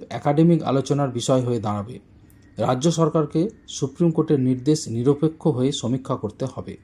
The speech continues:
এই, এটাও কিন্তু সুপ্রিম কোর্ট, আহ, সুপ্রিম কোর্টের নির্দেশ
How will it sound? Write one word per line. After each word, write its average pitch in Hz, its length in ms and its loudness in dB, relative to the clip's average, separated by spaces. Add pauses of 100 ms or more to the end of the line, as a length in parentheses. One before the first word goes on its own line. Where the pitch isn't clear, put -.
(560)
এই, 135 120 0
এটাও 156 300 4
কিন্তু 131 260 -2
সুপ্রিম 117 360 -6
কোর্ট, 156 340 -4
আহ, 107 220 -6
সুপ্রিম 127 360 -4
কোর্টের 120 260 -6
নির্দেশ 117 420 -4